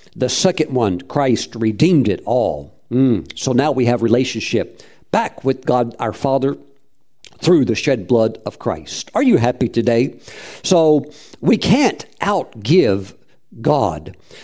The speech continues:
But I tell you what, when you give, not when you receive, although that's very important also, but when you give, you really experience the heart of God.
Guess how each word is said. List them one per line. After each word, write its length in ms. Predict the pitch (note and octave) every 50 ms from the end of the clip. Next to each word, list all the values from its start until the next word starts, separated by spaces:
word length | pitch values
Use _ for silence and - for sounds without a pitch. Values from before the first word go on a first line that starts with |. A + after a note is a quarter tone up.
| - - -
But 140 | - C#3 -
I 160 | - F3+ G#3+
tell 220 | F#3 - - F#3+
you 160 | F3 C#3+ C3 B2
what, 280 | C3+ D#3+ C3+ - -
when 220 | C3 C3+ C#3 C3+ B2+
you 200 | C3 C3 B2 A2
give, 760 | G#2 G#2 D#3 A3+ G3+ B2 F2+ E2+ F2+ G2 - - - - - _ _ _ - - - - - - - - - -
not 220 | - D#3 G3 A3
when 140 | A3+ C4+ A#3+
you 80 | B3 B3+
receive, 540 | A#3 G#3 - - - G3+ E3+ A#2+ G2 F2+ -
although 260 | A#2 C3+ B2+ C3+ C3
that's 240 | B2 D3 - - A#2
very 300 | A#2 C3+ C#3 D3 D#3+ F3+
important 500 | G3 - - G#3 G3+ E3 B2 A#2 A2 C3+
also, 500 | C3+ D3 C3+ - - - F2+ C#2+ - - - - - - -
but 240 | A2+ C3 D3 - C#3
when 200 | D3 D3 C#3 C3+
you 100 | C#3 C3
give, 600 | A2+ A#2+ E3 F3+ C3+ G#2+ G2 F#2+ F#2 - - - - - - - - - - - - - - - -
you 240 | - G#2+ A#2+ C3 C3
really 680 | B2 A#2+ C#3+ E3+ F3+ D3+ C#3+ C3+ C3+ C#3+ - - - - - - - - - - - -
experience 1080 | B2 - - - - - - F3 F#3 D#3+ A#2+ G2 F2 E2 - - - - - - - - - - - - -
the 100 | - B2
heart 420 | A2+ - - E3 E3+ D3 B2+ - -
of 160 | - A2 G#2 G#2+
God. 440 | - C3+ B2 G#2 F2 E2+ - -